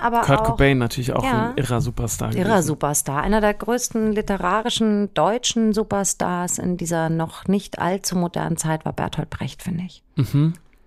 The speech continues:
Speaker 1: Wahnsinns Einfluss gehabt und auch so in diesem Berlin, dieser
Speaker 2: Ja.
Speaker 1: Zeit, ey, das muss so cool gewesen sein, wenn, wenn Bertolt Brecht auf deiner Party war.
Speaker 2: Hättest, was hättest du, ähm
Speaker 1: Was hätte ich angezogen?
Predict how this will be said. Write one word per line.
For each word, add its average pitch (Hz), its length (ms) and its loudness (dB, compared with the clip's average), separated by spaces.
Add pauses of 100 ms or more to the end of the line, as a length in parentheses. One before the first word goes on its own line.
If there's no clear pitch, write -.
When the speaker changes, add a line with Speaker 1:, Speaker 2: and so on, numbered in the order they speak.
(800)
Speaker 1:
Wahnsinns 165 500 2
Einfluss - 340 -4
gehabt - 260 -6
und - 180 -4
auch - 100 -6
so 156 100 -4
in 151 160 0
diesem 147 240 2
Berlin, 175 920 -4
dieser 165 260 -8
Speaker 2:
Ja. 127 200 2
Speaker 1:
Zeit, 156 600 -8
ey, 160 400 -2
das 147 180 -4
muss 175 160 -2
so 165 80 -4 (160)
cool 185 80 0
gewesen 175 420 0
sein, 156 440 0
wenn, 165 200 0 (100)
wenn 147 200 0
Bertolt 156 320 -2
Brecht - 260 -4
auf - 80 -6
deiner 156 200 -2
Party - 340 -8
war. 180 200 -2 (1800)
Speaker 2:
Hättest, 160 580 0
was 160 200 4
hättest 185 300 -2
du, 151 360 2
ähm 123 480 0
Speaker 1:
Was 170 180 2
hätte 190 140 4
ich - 120 0
angezogen? 294 400 6